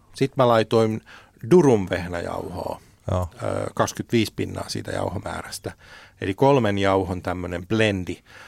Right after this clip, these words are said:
Speaker 1: koska se durumjauho taas sitten osiltaan tuo siihen semmoista karkeutta ja rakeu-, niin kuin, ö, raetta vähän niin kuin siihen. Ja siitä tuli aika hauska. Varsinkin kun sen paistaa, niin siitä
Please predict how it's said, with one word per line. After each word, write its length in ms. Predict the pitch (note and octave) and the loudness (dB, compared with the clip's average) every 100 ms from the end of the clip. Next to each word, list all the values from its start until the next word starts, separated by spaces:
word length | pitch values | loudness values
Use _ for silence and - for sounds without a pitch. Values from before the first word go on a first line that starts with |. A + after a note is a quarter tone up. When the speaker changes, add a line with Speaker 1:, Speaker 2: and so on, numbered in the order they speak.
| - | -20
Speaker 1:
koska 260 | - - - | -14 -12 -4
se 120 | A2 G#2+ | 0 4
durumjauho 640 | D3 D#3+ C3 G#2+ G2+ F#2+ | 6 6 4 4 2 0
taas 240 | - F#2+ - | -2 -4 -4
sitten 320 | G#2 - G#2 | -8 -8 -2
osiltaan 640 | B2 D3+ C3+ - G2 F#2 | 0 2 2 2 -2 -2
tuo 200 | - G2+ | -4 -2
siihen 340 | F#2+ G#2+ G2 F#2+ | 0 -2 -4 -6
semmoista 360 | G#2 G2+ - | -8 -8 -8
karkeutta 680 | G#2+ B2 A#2+ - G2+ F2+ - | 0 2 2 0 -2 -2 -4
ja 120 | F#2 F#2 | -2 0
rakeu-, 480 | G#2+ - G#2 F2+ - - - - | -2 0 -2 -4 -8 -20 -20 -12
niin 160 | A2 G#2+ | -4 -2
kuin, 240 | G2 F#2 | -2 -2
ö, 40 | F#2+ - - - - D2 - A#2+ | -4 -8 -14 -14 -14 -14 -12 -8
raetta 760 | A#2 A#2+ A#2 F#2+ - _ G#2+ - G2+ | 2 4 4 2 -4 _ -2 -2 -2
vähän 260 | F2+ F#2 | -2 -2
niin 120 | F2+ G2 | -4 -8
kuin 100 | F#2+ | -8
siihen. 480 | - F#2 G2 F#2 - - - - _ - | -6 -6 -6 -6 -10 -20 -20 -20 _ -2
Ja 400 | F#2+ F#2+ F#2 - _ _ | 2 4 2 0 _ _
siitä 260 | - F#3 G3+ | -4 -2 -2
tuli 200 | D3 B2+ | -2 0
aika 200 | B2+ A#2+ | -2 -2
hauska. 520 | G#2 A#2+ D#2+ - - - _ _ _ - | 2 2 2 -8 -14 -20 _ _ _ -2
Varsinkin 340 | B2+ F3+ D#3 | 4 6 6
kun 100 | C3+ | 4
sen 140 | A#2 G#2+ | 2 2
paistaa, 680 | D3 D#3+ C#3+ - G#2+ F#2+ | 4 4 2 -2 -4 -2
niin 160 | G2 F#2+ | -2 -4
siitä 440 | - A2 G#2+ A2+ | -4 -4 0 0